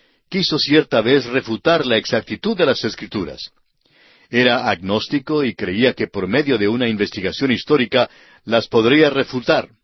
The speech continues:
Decidió entonces comprobar la exactitud de la descripción bíblica de los viajes de Pablo, y así llegó a ser un arqueólogo. Recuerde usted que el doctor Lucas había escrito un relato histórico de Jesús y de los viajes misioneros de Pablo.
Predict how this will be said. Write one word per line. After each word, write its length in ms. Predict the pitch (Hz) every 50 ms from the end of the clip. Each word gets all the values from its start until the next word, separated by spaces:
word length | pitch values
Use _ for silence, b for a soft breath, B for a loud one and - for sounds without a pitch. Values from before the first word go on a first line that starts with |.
| _ _ _ _ _ b b b b b b b b
Decidió 340 | 156 151 143 185 190 233 226
entonces 440 | 175 - 151 151 135 - 135 - -
comprobar 560 | - 123 117 - 113 107 95 120 135 139 127
la 100 | 127 120
exactitud 600 | 110 - - 120 104 - 107 98 - - 117 190
de 100 | 135 120
la 120 | 107 98 95
descripción 580 | 92 95 - - 95 92 - - 135 123 107 87
bíblica 420 | 107 135 131 120 117 - - 107
de 100 | 95 98
los 180 | 90 85 76 73
viajes 340 | 104 110 - - 107 90
de 120 | 76 82 78
Pablo, 400 | - 120 120 117 110 104 95 - B B B B B B B B
y 80 | 139
así 240 | 143 135 - 208 202
llegó 260 | 151 120 104 110 127
a 40 | 120
ser 200 | - - 135 120
un 80 | 117 113
arqueólogo. 560 | 101 87 - - 113 101 87 78 65 67 - _ _ _ _ _ _ b b b b b b b b
Recuerde 380 | - 165 - - 151 143 139
usted 340 | 120 - - 127 135 123 110
que 140 | - - 117
el 80 | 104 92
doctor 320 | 90 85 - - 120 92
Lucas 460 | 104 120 127 120 - 127 120 - -
había 260 | 98 87 85 95 101 98
escrito 400 | - - - 123 117 - 104 104
un 60 | 104
relato 360 | 104 90 87 98 104 - 98
histórico 480 | 87 - - 131 143 135 123 - 107 98
de 120 | 98 87
Jesús 520 | - - 87 - - 123 135 147 139 -
y 60 | - 95
de 100 | 85 85
los 180 | 82 76 71
viajes 400 | 82 107 113 107 - 107 92 -
misioneros 560 | 95 95 90 - 92 85 90 107 113 104 92
de 100 | 87 98
Pablo. 380 | - - 143 139 104 85 73 -